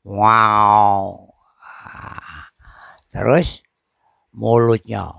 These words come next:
Wow. Wah. Ah. Mulutnya. Guritanya sudah.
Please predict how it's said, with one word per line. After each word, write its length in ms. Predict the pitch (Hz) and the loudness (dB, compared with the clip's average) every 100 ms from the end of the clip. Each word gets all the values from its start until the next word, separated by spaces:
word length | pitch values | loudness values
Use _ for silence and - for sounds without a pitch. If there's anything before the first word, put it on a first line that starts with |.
| - - | -20 -20
Wow. 1400 | 67 67 76 90 98 104 104 104 101 98 92 87 90 _ _ | -18 -14 -10 -2 2 4 4 2 0 -4 -10 -14 -18 _ _
Wah. 1300 | 90 - - 78 80 82 80 78 73 69 64 - - 71 71 - _ _ - - - - - - - - - | -20 -20 -16 -14 -10 -10 -10 -10 -10 -10 -12 -12 -14 -18 -20 -20 _ _ -20 -14 -12 -12 -14 -12 -14 -14 -16
Ah. 2000 | - 98 104 139 139 - 127 120 120 117 110 107 101 95 90 87 85 78 73 71 71 _ _ _ - - - _ _ - | -6 -2 0 0 0 2 2 2 0 0 -2 -4 -6 -8 -10 -12 -12 -14 -16 -18 -20 _ _ _ -20 -20 -20 _ _ -4
Mulutnya. 960 | 120 127 135 135 143 - 131 127 123 117 110 101 87 85 _ _ _ _ _ _ | 0 2 2 2 -2 -4 -6 -2 -2 -2 -2 -6 -10 -16 _ _ _ _ _ _
Guritanya 1040 | _ 104 107 104 107 110 104 107 113 117 110 | _ -10 -6 -4 -4 0 0 2 0 -2 -2
sudah. 720 | 107 104 117 135 196 226 | -4 -2 0 2 0 -2